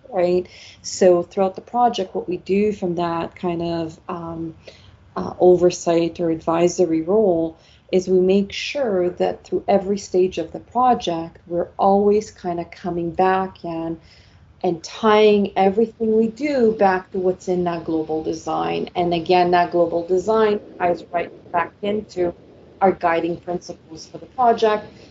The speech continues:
and ties right back into the timeline that we've committed to, the scope, the budget, so on and so forth. And part of that process is making sure that we,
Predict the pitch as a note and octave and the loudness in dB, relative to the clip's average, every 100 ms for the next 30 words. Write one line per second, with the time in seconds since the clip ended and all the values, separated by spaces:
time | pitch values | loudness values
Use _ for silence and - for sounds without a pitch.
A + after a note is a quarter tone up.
0 | - - G3 F#3+ - F3+ F3 F3 F3+ F3 | -14 -4 -2 -2 -2 0 0 0 -4 -2
1 | F#3 F3 B3+ B3 A3+ A#3 F3+ - - C4 | -4 -4 -2 -2 2 0 0 -6 -4 -2
2 | C4 C4 B3+ B3 B3+ B3 - A#3+ A#3+ A#3 | 2 0 0 -2 -4 -10 -8 -2 0 0
3 | A#3 - B3 A#3+ A#3 - - - - F3 | 0 -6 -2 0 0 -2 -20 -14 -6 -6
4 | - - A#3+ A#3 A3+ - A3 - F#3 F#3 | -6 4 6 6 4 -10 -8 0 0 0
5 | - F#3+ - - F#3 F3 E3+ - F3+ F#3+ | -2 -4 -4 -8 -4 -4 -4 -6 -2 -2
6 | - F3+ E3+ E3 - - F3+ F3+ - - | -2 -6 -4 -6 -10 -2 0 0 -4 -20
7 | - - - A#3 C#4 C4+ A3+ - G#3 A#3+ | -20 -18 0 4 4 2 0 -4 -6 -6
8 | B3 G3 F#3 F3+ F#3 F3 F3 E3 - C#4 | -4 -8 -8 -6 -6 -6 -10 -12 -6 -4
9 | C4 F#3+ - F3+ | -2 -4 -10 -12